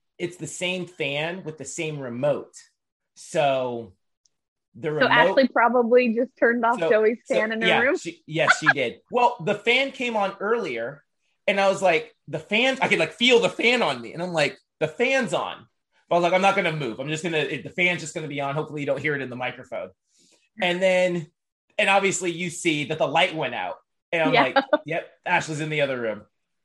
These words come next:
Speaker 1: turning off lights in there." So, you know. Anyway, we're
Speaker 2: Oh,
Speaker 1: back,
Speaker 2: that's funny.
Speaker 1: people. So, anyway, so, so he calls me, and he, he tells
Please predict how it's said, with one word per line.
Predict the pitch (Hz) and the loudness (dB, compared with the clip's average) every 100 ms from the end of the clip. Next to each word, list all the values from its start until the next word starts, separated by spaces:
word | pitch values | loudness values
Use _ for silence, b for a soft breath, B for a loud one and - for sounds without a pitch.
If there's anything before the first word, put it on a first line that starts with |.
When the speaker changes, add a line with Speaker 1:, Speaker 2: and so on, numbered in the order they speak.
| _ | _
Speaker 1:
turning | - 180 156 | -2 -2 0
off | 156 143 | -2 0
lights | 143 117 117 | -2 -2 -6
in | 110 | -14
there." | 92 95 | -14 -14
So, | 117 104 | -12 -12
you | 110 98 | -12 -16
know. | 85 - _ _ _ | -20 -20 _ _ _
Anyway, | 180 175 135 120 - | -8 -6 -6 -8 -8
we're | 247 220 | -2 0
Speaker 2:
Oh, | |
Speaker 1:
back, | - 180 - | 0 -2 -6
Speaker 2:
that's | |
funny. | 110 | -14
Speaker 1:
people. | - 113 _ _ _ _ | -12 -14 _ _ _ _
So, | - 202 175 170 - _ _ _ | 2 4 4 2 -18 _ _ _
anyway, | 214 220 170 135 120 113 _ _ _ _ _ _ _ _ _ _ _ _ _ _ _ | 0 2 2 2 0 -4 _ _ _ _ _ _ _ _ _ _ _ _ _ _ _
so, | - - 233 220 - - _ _ _ _ _ _ _ | -6 4 6 4 0 -8 _ _ _ _ _ _ _
so | - | -8
he | 247 | -6
calls | - 214 208 208 | 4 6 6 2
me, | 214 220 - | -8 -8 -4
and | 190 | -2
he, | 196 226 | 0 -2
he | - 226 220 - - - | -4 -4 -4 -8 -16 2
tells | 190 170 160 - | 4 4 0 -4